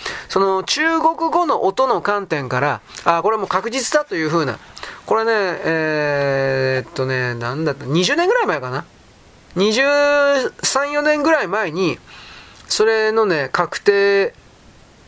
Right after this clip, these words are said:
だという、なんかまあそういう形のね、論文出てね、日本のその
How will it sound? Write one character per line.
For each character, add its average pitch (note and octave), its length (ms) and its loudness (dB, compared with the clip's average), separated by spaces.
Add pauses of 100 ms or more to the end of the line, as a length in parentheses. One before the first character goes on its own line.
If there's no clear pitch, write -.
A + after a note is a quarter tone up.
(140)
だ A3+ 160 2
と - 80 0
い D3 240 2
う、 C#3+ 60 0
な E3+ 80 4
ん - 20 -4
か D3+ 80 0
ま C#3+ 80 -2
あ - 20 0
そ G#3 140 4
う G#3 40 6
い - 20 4
う F#3+ 60 0
形 F3 280 -2
の F#3+ 100 2
ね、 D#3 300 0
論 G3+ 220 2
文 A3+ 140 2
出 C4+ 120 2
て C3 120 -2
ね、 B2+ 260 -2 (580)
日 F#3 180 2
本 C4+ 280 2
の C#4+ 160 4
そ C4 120 -4
の C4 400 2